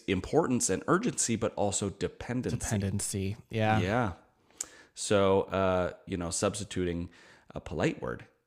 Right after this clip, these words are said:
Speaker 1: right? Instead of, "I need you to complete the order by the end of the day," just say, "Please complete the order by the end of the day." <laughs>
Speaker 2: Right.
Speaker 1: Um, "Thanks in advance for completing the order by the end of the day."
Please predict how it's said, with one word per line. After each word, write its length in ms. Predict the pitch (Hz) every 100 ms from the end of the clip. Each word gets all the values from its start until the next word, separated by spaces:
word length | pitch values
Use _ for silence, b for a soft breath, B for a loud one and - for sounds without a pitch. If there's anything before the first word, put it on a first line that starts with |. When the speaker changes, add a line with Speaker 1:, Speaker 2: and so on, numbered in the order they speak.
| _ _ _ _ _ _
Speaker 1:
right? 220 | 90 92 - _ _ _
Instead 340 | 95 90 131 120
of, 120 | 98 92
"I 120 | 101
need 340 | 101 110 131
you 120 | 113
to 80 | 98
complete 420 | 98 98 - 104
the 120 | 95 85
order 280 | 113 101
by 160 | 95 92
the 140 | 87
end 100 | 87
of 60 | 82
the 60 | 82
day," 380 | 110 85 85 - b b b b -
just 180 | 90 -
say, 180 | 85 - _ _ -
"Please 280 | 95 82
complete 360 | - 85 90 82
the 80 | 82
order 220 | 87 90
by 140 | 95 90
the 120 | 98
end 100 | 101
of 60 | 98
the 60 |
day." 260 | 143 160 - -
<laughs> 160 | 135 -
Speaker 2:
Right. 300 | 107 104 98 B B B -
Speaker 1:
Um, 340 | - 82 82 78
"Thanks 300 | - 107 107
in 80 | 131
advance 420 | 117 120 147 143
for 160 | - 107
completing 480 | - 104 117 107 110
the 60 |
order 280 | 110 123 110
by 240 | 98 107 98
the 140 | 101
end 100 | 104
of 120 | 98
the 60 | 101
day." 320 | 120 113